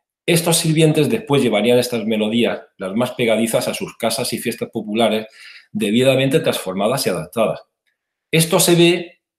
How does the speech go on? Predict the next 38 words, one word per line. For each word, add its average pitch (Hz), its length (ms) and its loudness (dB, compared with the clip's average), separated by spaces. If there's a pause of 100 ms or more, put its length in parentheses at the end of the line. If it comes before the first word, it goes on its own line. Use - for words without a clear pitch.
(200)
en 123 100 0
las 107 160 -2
misas 120 260 0
de 131 80 0
Navidad, 117 440 0
también 113 280 2
llamadas 107 460 2 (480)
misas 117 400 0
de 104 80 -2
gozo 123 380 2
de 101 100 0
aguilando, 143 540 0 (400)
un 156 160 2
momento 170 300 4
en 151 80 4
el 123 100 2
que - 80 -6
se 110 140 -2
daba 139 280 4
cabida 143 300 2
a - 20 2
villancicos 101 540 -6
compuestos 113 480 -8
para 123 180 -4
la 135 80 0
ocasión, 131 420 -2
pero 127 180 -2
que 107 60 -10
utilizaban 127 840 0
giros 160 580 0
y 135 80 -6
melodías 131 400 -2
populares 139 720 2
como 92 160 -8
las 82 180 -10
jácaras, 127 480 0
las 101 140 -6
tonadillas, 127 640 -2